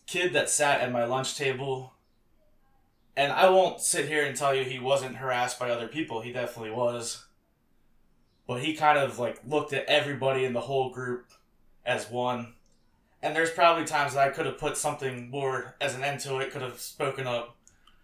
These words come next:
But, you know, I barely interacted with this kid to begin with.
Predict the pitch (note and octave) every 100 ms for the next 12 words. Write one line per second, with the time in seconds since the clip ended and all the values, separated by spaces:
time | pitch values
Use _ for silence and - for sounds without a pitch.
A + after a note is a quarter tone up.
0 | _ _ _ _ D#3 C#3+ - - _ _
1 | _ - D3 D3 D#3 - D#3 D3+ C#3+ C3+
2 | B2+ B2 A#2+ A#2+ B2 A#2+ - A#2 G#2+ G#2+
3 | A#2 A2+ A2+ A2+ - -